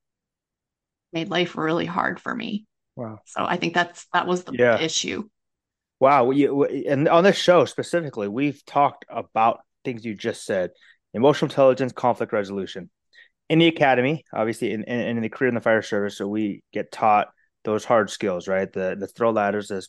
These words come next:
Speaker 2: pull hose, let's do all this for fifteen, nineteen weeks, whatever it is. Then you go on probation. What do you do? You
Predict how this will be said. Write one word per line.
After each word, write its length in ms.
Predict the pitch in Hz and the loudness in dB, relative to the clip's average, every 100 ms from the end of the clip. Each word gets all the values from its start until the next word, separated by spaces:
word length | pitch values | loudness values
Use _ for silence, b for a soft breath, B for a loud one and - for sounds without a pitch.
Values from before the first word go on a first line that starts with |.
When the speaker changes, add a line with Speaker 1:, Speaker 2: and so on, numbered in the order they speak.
| - | -6
Speaker 2:
pull 140 | 107 | -4
hose, 500 | 101 101 101 98 95 | 0 2 2 0 -4
let's 160 | 92 - | -10 -10
do 120 | 95 | -6
all 100 | 95 | -4
this 220 | 95 92 | -4 -6
for 200 | 101 92 | -8 -10
fifteen, 360 | 104 101 - 104 | -8 -10 -6 -4
nineteen 300 | 101 - 104 | -4 -6 -8
weeks, 180 | 98 - | -8 -8
whatever 240 | 95 95 | -6 -6
it 60 | 90 | -8
is. 240 | 87 - B B B B | -10 -12 B B B B
Then 100 | 113 | -4
you 80 | 113 | 2
go 60 | 120 | 2
on 100 | 110 | 4
probation. 600 | 117 107 104 - 107 104 | 2 2 0 0 -4 -4
What 80 | |
do 60 | 101 | -6
you 80 | 95 | -6
do? 200 | 101 101 | -4 -2
You 500 | 98 95 92 90 | -2 -4 -6 -6